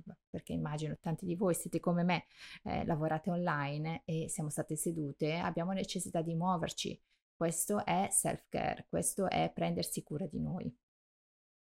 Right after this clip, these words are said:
E sempre a proposito di self-care, concediti delle coccole. Può essere qualcosa che fai solo per te, eh, può essere ad esempio spegnere davvero tutti i device,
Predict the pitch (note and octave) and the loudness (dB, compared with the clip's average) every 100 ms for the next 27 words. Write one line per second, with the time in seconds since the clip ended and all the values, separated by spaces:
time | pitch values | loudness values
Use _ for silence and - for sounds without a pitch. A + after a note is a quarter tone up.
0 | _ - F3+ G3 F#3 F3+ F3 F3 E3 - | _ 0 2 4 2 0 0 0 2 0
1 | D#3+ F3+ E3 D#3+ - F#3 E3+ F3+ - _ | 0 0 0 -2 -2 0 2 2 -4 _
2 | _ _ - G#3 - - A3 - G#3 F#3+ | _ _ 2 2 2 0 -2 -2 -2 -2
3 | - G3 - - D#3 B2 D3 - F3 F#3 | -2 -4 -4 -6 -4 -4 -2 2 4 4
4 | A3 G3+ G3+ - F3+ - G3+ G3+ G#3+ G3 | 0 0 0 0 -2 2 0 2 0 0
5 | F3+ - F3 E3 E3+ - G#3+ F3+ G3 B3 | -2 0 0 2 -2 0 2 4 2 0
6 | - _ _ _ E3+ D3 E3+ D#3 F3 D#3 | -8 _ _ _ -4 0 0 2 2 2
7 | D#3+ E3 D#3 - E3+ E3+ - - - F#3 | 0 0 -2 0 2 2 2 -2 0 0
8 | F#3 D#3 D3+ D3+ D#3 D3 - F3+ E3 D#3 | 2 2 0 2 2 0 -2 -4 0 0
9 | D#3 F3 F3+ F3+ - F#3+ F#3 F#3 | 0 0 0 0 0 2 2 0